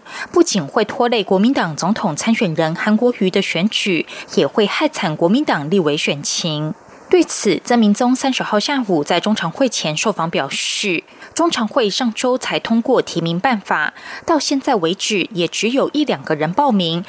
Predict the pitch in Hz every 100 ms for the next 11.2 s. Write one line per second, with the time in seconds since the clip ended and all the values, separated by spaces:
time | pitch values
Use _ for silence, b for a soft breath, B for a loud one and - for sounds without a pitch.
0 | B - 180 160 165 - 330 208 - 220
1 | 180 147 160 156 170 190 190 196 - B
2 | B - 202 202 247 196 160 - 214 -
3 | 262 247 196 165 165 - - 175 - -
4 | 226 208 196 214 247 - 214 156 175 160
5 | 160 139 - 233 214 160 160 180 185 196
6 | - - - - 302 311 262 151 - 170
7 | 175 196 202 226 330 302 - 185 165 302
8 | - 160 151 160 165 165 240 185 147 -
9 | B B B B 262 262 320 320 220 233
10 | 302 233 165 - 185 185 156 - - 226
11 | 202 208